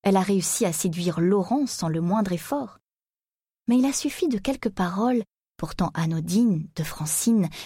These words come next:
la collègue installée à quelques mètres d'elle dans l'open space, pour qu'elle ouvre les yeux sur elle-même. Hélène était arrivée un matin, il y a quinze jours de cela, et Francine lui avait lancé d'un ton enjoué : «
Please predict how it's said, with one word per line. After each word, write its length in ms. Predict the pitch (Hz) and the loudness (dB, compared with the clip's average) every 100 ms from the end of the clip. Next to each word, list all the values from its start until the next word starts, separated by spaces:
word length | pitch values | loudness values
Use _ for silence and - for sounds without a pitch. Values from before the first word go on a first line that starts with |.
| 170 | -2
la 160 | 165 | -2
collègue 500 | - 185 175 190 165 | 0 0 4 2 2
installée 480 | 160 - 165 160 185 | -2 -2 -2 2 2
à 100 | 156 | 0
quelques 340 | 156 196 190 | 0 -2 0
mètres 420 | 180 175 175 - 165 | 0 0 0 -2 0
d'elle 340 | 190 247 185 | 2 2 0
dans 140 | 160 | -2
l'open 260 | 165 160 - | -4 -6 -8
space, 440 | - - 208 185 - _ _ _ _ - | -6 0 0 0 -4 _ _ _ _ -6
pour 180 | 247 - | -4 0
qu'elle 240 | 254 226 | 0 2
ouvre 260 | 277 220 180 | 2 2 0
les 340 | 170 160 156 | 0 0 2
yeux 80 | 190 | 0
sur 340 | 190 - 156 | 0 -2 -2
elle-même. 520 | 147 139 139 123 156 160 - _ _ _ _ _ _ _ _ _ _ _ _ | -2 -4 -4 -6 -10 -14 -18 _ _ _ _ _ _ _ _ _ _ _ _
Hélène 380 | 226 233 302 320 | 2 4 4 2
était 240 | - - | 0 -2
arrivée 440 | 170 170 160 175 196 | -2 0 0 2 2
un 80 | 160 | 0
matin, 460 | 156 156 151 196 - _ _ - | -2 -4 -4 -4 -8 _ _ -8
il 80 | 165 | -4
y 80 | 151 | -4
a 40 | |
quinze 280 | - 147 147 | -4 -6 -2
jours 180 | 170 156 | -2 -2
de 80 | |
cela, 380 | 147 - 160 233 - _ _ _ _ _ | -4 -4 -4 -4 -6 _ _ _ _ _
et 100 | 240 | 2
Francine 580 | 233 277 262 - 381 320 - | 2 0 0 0 2 0 0
lui 180 | 202 214 | 0 2
avait 160 | 202 202 | 4 2
lancé 500 | 208 196 - 269 247 | 2 0 0 2 2
d'un 160 | 175 | 0
ton 220 | 160 - | -2 0
enjoué : « 480 | 190 175 160 196 233 | 0 0 0 2 2